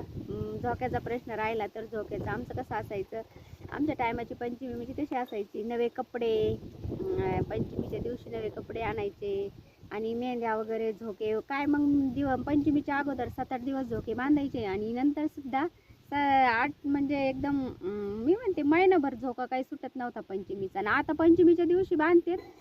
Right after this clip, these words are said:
आणि दुसऱ्या दिवशी सोडून टाकतेत. तर मग, अं, आम्ही, माझे चुलते असायचे, मग ते चुलते सात आठ दिवस झा-, पंचमी राहिली तेच त्यांनी मोठा झोका बांधून द्यायचा.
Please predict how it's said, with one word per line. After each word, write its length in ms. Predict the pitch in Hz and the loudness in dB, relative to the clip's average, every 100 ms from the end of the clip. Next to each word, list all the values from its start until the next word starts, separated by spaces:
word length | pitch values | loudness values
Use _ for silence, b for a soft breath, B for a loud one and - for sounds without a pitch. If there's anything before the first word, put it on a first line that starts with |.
| - - | -14 -2
आणि 100 | 262 | 4
दुसऱ्या 280 | 349 311 | 4 4
दिवशी 280 | 277 302 - | 2 2 0
सोडून 360 | 330 392 370 320 | 0 4 6 6
टाकतेत. 360 | 262 - 190 - _ - - _ _ - - _ _ - 226 226 | 4 -2 -8 -10 _ -20 -20 _ _ -20 -20 _ _ -18 -14 -2
तर 160 | 247 240 | 0 0
मग, 340 | 240 240 240 | -2 -4 -4
अं, 360 | 233 226 226 226 - - - - | -2 0 0 -2 -6 -16 -14 -8
आम्ही, 400 | 233 269 285 247 | -2 2 2 2
माझे 300 | 233 247 240 | 0 0 0
चुलते 400 | 220 - 240 220 | -4 -8 -8 -4
असायचे, 720 | 220 240 240 202 - 208 185 185 | -2 -2 -2 -4 -2 -2 0 0
मग 180 | 160 202 190 - | 0 -2 -2 -8
ते 80 | |
चुलते 680 | 208 285 262 262 240 233 240 220 220 | -8 -4 -4 -2 -2 -2 -2 -2 -2
सात 220 | 220 277 | -4 -6
आठ 100 | 277 | -4
दिवस 260 | 254 254 254 - | -2 0 -2 -2
झा-, 260 | 240 214 220 | -2 0 0
पंचमी 400 | 262 262 285 262 | -2 -2 0 0
राहिली 260 | 262 269 262 | 2 2 0
तेच 180 | 247 247 | -2 -4
त्यांनी 180 | 254 254 | -4 -2
मोठा 360 | 247 320 - 269 | 0 -2 -2 -4
झोका 240 | 220 196 | -4 -4
बांधून 320 | 196 220 214 | -4 -4 -4
द्यायचा. 400 | 190 185 180 190 | -4 -4 -4 -6